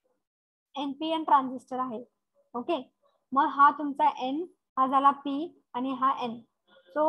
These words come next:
अ, P is connected to positive. P is connected to positive म्हणजे base collector is what? Forward bias. P ला positive connect केलेलं आहे, त्यामुळे हा forward bias आहे आणि base इमिटर junction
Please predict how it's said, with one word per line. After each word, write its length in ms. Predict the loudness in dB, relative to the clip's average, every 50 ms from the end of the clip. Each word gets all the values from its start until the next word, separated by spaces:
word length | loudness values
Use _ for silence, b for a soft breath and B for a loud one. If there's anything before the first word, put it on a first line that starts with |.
| 4 2 2 -2 _ _ _ _ _ _
अ, 360 | -6 -4 -2 0 2 2 0 0 0 0
P 60 | 2 2 4 4 2
is 100 | 2 2 2
connected 440 | 0 2 2 0 -2 _ 0 0 0 2
to 80 | 0 0 2 6
positive. 480 | 6 6 6 4 -6 -8 -8 -12 -12 -12 _ _ _
P 80 | 2 4 4 4 4
is 100 | 2 0 2 2
connected 420 | 2 2 2 -2 -2 _ -2 -2 0 _
to 60 | -2 -2 4 6
positive 420 | 4 4 6 0 -8 -8 -6 -6 -4
म्हणजे 300 | -4 -4 -4 -2 -2 -4 -4 -4 -4
base 400 | -4 0 2 0 0 0 -2 -12 _ _ _ _ _ _ _ _ _ _ _ _ _ _ _
collector 540 | 4 6 6 4 4 4 _ _ 4 4 4 4 0 -10 _ _ -4
is 180 | -4 -4 -2 2 6
what? 260 | 8 8 6 6 0 -14 _ _ _ _ _ _ _ _ _ -10 4 8
Forward 340 | 8 8 8 8 4 2 6
bias. 300 | 6 4 4 4 -6 -10 _ _ _ _ _
P 140 | -6 0 2
ला 100 | 2 2
positive 480 | 4 4 4 4 4 2 -2 -4 0 0
connect 300 | 0 0 0 -6 -10 -10
केलेलं 280 | -10 -10 -10 -10 -12
आहे, 80 | -14 -16 _ _ _ _ _
त्यामुळे 240 | 0 0 4 4 4 6
हा 100 | 6 4 6 8
forward 280 | 6 6 6 6 0 2
bias 220 | 2 0 0 0 -6 -10
आहे 100 | -20 -20 _ _ _ _ _ -6
आणि 240 | -6 -4 -4 -6 -8 -10 -10 -10
base 420 | -8 -4 -2 -2 -2 -4 -6 _ _ _ _ _ _ _ _ _ _ _ _ _ _ _ _ _ _ _ _ _ -10
इमिटर 400 | -6 -6 -6 -4 2 2 2 4
junction 420 | 4 -2 -2 -2 -6 -8 -10 -10